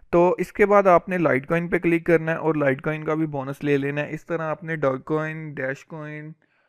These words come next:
Zcoin, Primecoin, इनका आपने बोनस ले लेना है। इसके बाद अब मैं Litecoin का बोनस लेता हूँ।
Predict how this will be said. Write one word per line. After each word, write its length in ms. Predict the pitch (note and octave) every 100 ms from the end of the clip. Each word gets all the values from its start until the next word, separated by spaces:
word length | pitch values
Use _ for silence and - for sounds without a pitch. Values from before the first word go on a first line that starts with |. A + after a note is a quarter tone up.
| _ _ _ A3+ A3+ _ _ _ D3 C3+ C#3+
Zcoin, 840 | D#3 D#3 D#3 D3+ D3+ D3+ D3 C3+ - -
Primecoin, 640 | D#3 D3+ D#3 D3+ D3+ D3+ D#3
इनका 420 | D#3 D#3+ E3 E3+
आपने 840 | B2+ C#3 C3 _ C#3+ C#3 C3+ B2 C#3
बोनस 520 | C3 B2 A#2+ C#3 -
ले 160 | D3 C#3
लेना 280 | B2 A#2 B2
है। 80 | - _ _ - _ _
इसके 220 | F3+ -
बाद 200 | F3+ F#3
अब 120 | F#3 F3+
मैं 140 | F3+
Litecoin 500 | D#3+ C#3+ D3 F3+ F#3
का 80 | F#3+
बोनस 340 | F3 F3 -
लेता 260 | F3 D#3+ E3+
हूँ। 200 | E3+